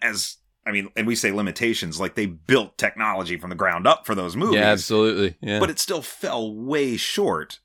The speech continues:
Speaker 1: of his vision while exceeding the wildest dreams of the viewing public.
Speaker 2: Right.
Speaker 1: And how often does that happen? You know,
Speaker 2: Right.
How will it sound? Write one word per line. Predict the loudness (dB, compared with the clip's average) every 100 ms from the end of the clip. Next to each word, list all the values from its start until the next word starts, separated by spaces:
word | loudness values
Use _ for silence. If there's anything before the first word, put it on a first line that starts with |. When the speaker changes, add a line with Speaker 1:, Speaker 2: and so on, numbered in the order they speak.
| -6
Speaker 1:
of | -4 0
his | 0 0
vision | -4 2 2 4 -2 -6 -14 _ _
while | -4 2 4 4 0 -6 -4
exceeding | -2 2 2 2 0 -2 2 2 2 -4 -10 _ _ _
the | -8 0 0 0 -10
wildest | -12 0 2 4 4 2 0 0
dreams | 2 6 6 6 4 2 0
of | 0
the | 2
viewing | 4 4 4
public. | 6 4 4 -10 -14 _ -2
Speaker 2:
Right. | 4 6 6
Speaker 1:
And | 6
how | 6
often | 6 4 2
does | 0 -4 -8
that | 0 2 2
happen? | -2 -6 -6 -14 -16 _ -2
You | 2
know, | 4 4
Speaker 2:
Right. | 2